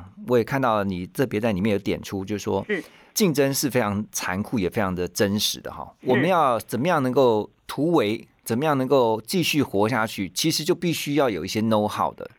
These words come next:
Speaker 2: 是。
Speaker 1: 嗯。
Speaker 2: 我说实在话哈，我特别特别要跟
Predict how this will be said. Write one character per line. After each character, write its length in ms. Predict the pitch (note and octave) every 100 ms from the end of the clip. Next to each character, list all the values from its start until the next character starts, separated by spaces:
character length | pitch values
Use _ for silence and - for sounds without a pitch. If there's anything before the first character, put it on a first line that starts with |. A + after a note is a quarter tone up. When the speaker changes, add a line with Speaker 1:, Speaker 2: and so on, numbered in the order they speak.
| _ -
Speaker 2:
是。 220 | - E3+ - _ -
Speaker 1:
嗯。 240 | A2+ F2 - _ -
Speaker 2:
我 100 | G3
说 160 | C#4+ -
实 120 | G3+
在 160 | G#3+ G3
话 180 | F#3 D#3+
哈， 220 | B2+ - - -
我 200 | F3+ F#3+
特 220 | F#3 C#4+
别 160 | - F3+
特 180 | - G#3+
别 200 | E3 E3
要 200 | F3+ D#3
跟 440 | - F3 F3+ F3+